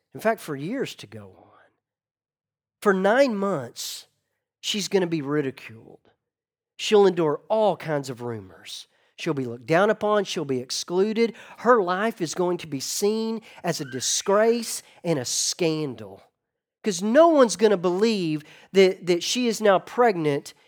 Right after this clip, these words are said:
and it isn't by Joseph or another man that it was the power of the Holy Spirit. God hasn't shown up for four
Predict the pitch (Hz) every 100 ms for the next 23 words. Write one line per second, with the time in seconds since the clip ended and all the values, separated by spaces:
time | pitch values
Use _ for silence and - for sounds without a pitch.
0 | _ - 185 170 233 262 214 208 185 208
1 | 202 202 - 160 147 180 202 185 185 170
2 | 165 170 156 156 - 185 196 190 165 160
3 | 160 156 139 - - 127 - - - 269
4 | 277 262 214 - - 226 220 214 - 160
5 | - 233 226 226